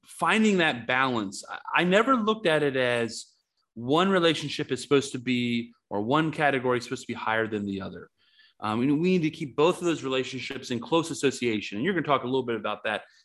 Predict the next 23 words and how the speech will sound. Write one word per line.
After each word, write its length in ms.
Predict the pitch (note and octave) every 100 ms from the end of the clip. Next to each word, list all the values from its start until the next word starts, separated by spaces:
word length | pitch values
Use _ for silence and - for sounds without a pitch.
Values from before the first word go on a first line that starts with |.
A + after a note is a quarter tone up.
| _
uh, 100 | E2 -
a 80 | G2
little 200 | A#2+ A2+
bit 220 | G#2 - -
after 280 | G#2+ - G#2
me. 260 | G#2 G#2+
But 220 | G#2 G2+ - _ _ _ _ _ _ _
y-, 260 | - - G#2
honestly, 400 | D3 G3+ G#3 F#3+
I 80 | E3+
think 200 | F3 E3
one 120 | F3+
of 60 | F3
the 80 | C3+
best 280 | D#3+ D#3+
ways 160 | D3+ C3
to 60 | A#2+
understand 680 | B2+ A#2 - C#3 C3+ B2 G#2+
it 120 | G#2
is 120 | G#2+
to 140 | -
understand 540 | B2+ C#3 C3 C#3+ C3 A#2
how 460 | B2+ B2+ B2 A#2